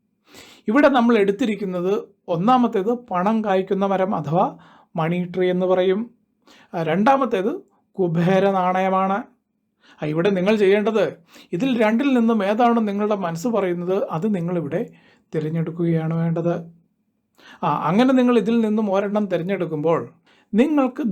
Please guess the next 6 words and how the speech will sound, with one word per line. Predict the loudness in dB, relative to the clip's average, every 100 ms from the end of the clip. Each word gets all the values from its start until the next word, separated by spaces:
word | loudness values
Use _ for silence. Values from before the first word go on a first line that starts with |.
| 0
ധനം | 2 2
വന്നു | 2 2 2 2
ചേരാൻ | 0 0 -4 -4
സമയമായോ, | -4 -2 -2 -2 -2 0 0 -2 -12 _ _ -20 -10
അതിനെന്താണ് | -6 -4 -2 -2 0 0 -2
തടസ്സം | -4 -4 -4